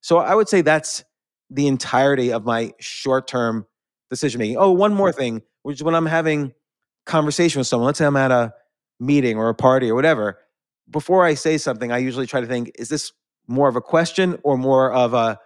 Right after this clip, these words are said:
me stating my opinion?" And I would rather make decisions about saying questions than opinions. So again, that's a very short-term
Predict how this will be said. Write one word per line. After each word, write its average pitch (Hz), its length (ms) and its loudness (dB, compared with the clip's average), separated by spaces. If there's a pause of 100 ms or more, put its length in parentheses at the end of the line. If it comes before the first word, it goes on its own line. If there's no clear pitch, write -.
(340)
me 131 240 -2
stating 123 640 0
my 117 140 0
opinion?" 104 520 -4 (360)
And 127 340 -4
I 135 120 2
would 135 180 2
rather 135 680 2 (260)
make 131 260 -2
decisions 131 480 -2
about 117 260 0
saying 120 380 -2
questions 117 680 -4 (100)
than 110 420 -4
opinions. 90 560 -10 (160)
So - 100 -4
again, 139 160 2
that's 143 140 0
a 143 40 2
very 143 140 4
short-term 127 760 -2